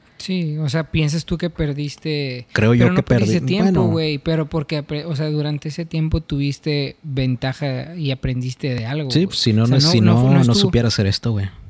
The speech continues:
Speaker 1: Claro,
Speaker 2: O
Speaker 1: güey,
Speaker 2: no
Speaker 1: o
Speaker 2: se me
Speaker 1: sea
Speaker 2: haría fácil hacer esto.
Speaker 1: Claro, güey. O sea, es como te digo, güey, ¿cómo chingado se conecta este pedo, güey?
Speaker 2: Ujú.
Speaker 1: Y estás tú de
Speaker 2: <laughs>
Speaker 1: que guiándome y, y,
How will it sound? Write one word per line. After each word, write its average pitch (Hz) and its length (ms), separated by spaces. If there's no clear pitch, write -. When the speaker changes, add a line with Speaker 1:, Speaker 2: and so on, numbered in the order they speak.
Speaker 1:
Claro, 101 280
Speaker 2:
O 101 100
Speaker 1:
güey, 98 100
Speaker 2:
no 101 60
Speaker 1:
o - 20
Speaker 2:
se - 80
me 117 60
Speaker 1:
sea 110 100
Speaker 2:
haría 101 180
fácil - 380
hacer - 240
esto. - 260
Speaker 1:
Claro, 135 340
güey. 117 200
O 123 80
sea, 127 260
es - 120
como 147 300
te 139 160
digo, 135 260
güey, 131 160
¿cómo 135 220
chingado 139 340
se 135 100
conecta 135 460
este 127 220
pedo, 120 320
güey? 120 200
Speaker 2:
Ujú. 104 220
Speaker 1:
Y 101 60
estás 135 320
tú 143 180
de 135 160
Speaker 2:
<laughs> 175 100
Speaker 1:
que 120 280
guiándome 143 680
y, 135 120
y, 143 400